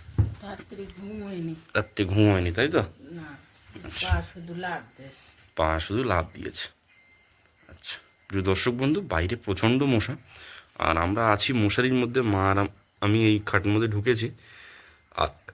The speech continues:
Speaker 2: এই যে চারিদিকে ধান জমি তো আমাদের, এখন, এখন একটু মশার উপদ্রব, সুতরাং মশারি টানানোটা খুবই দরকার।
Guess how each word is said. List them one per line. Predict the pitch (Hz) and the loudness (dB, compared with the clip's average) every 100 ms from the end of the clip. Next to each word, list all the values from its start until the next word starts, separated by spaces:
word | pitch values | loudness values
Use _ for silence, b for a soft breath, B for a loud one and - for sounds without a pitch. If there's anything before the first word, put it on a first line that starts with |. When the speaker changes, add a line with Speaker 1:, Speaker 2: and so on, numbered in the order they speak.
| - - - - _ - - - - 120 | -20 -20 -20 -20 _ -20 -20 -14 0 4
Speaker 2:
এই | 95 | 4
যে | |
চারিদিকে | 87 87 90 104 117 | 4 4 4 0 0
ধান | 90 87 92 | 0 2 0
জমি | 92 120 165 | 2 -2 -2
তো | 110 87 - | -4 -6 -6
আমাদের, | 95 101 143 | -4 0 0
এখন, | 147 - 101 - B B | -2 -4 -6 -8 B B
এখন | - 104 160 | -4 0 0
একটু | 156 139 | 0 2
মশার | 113 135 113 | 4 4 2
উপদ্রব, | 95 85 127 165 - | 0 0 0 0 -6
সুতরাং | - 95 104 | -8 -2 0
মশারি | 95 90 101 - 143 | 0 0 -2 2 2
টানানোটা | 139 98 101 110 123 | 4 4 4 2 -2
খুবই | - - 156 | -6 0 4
দরকার। | 90 80 | 4 2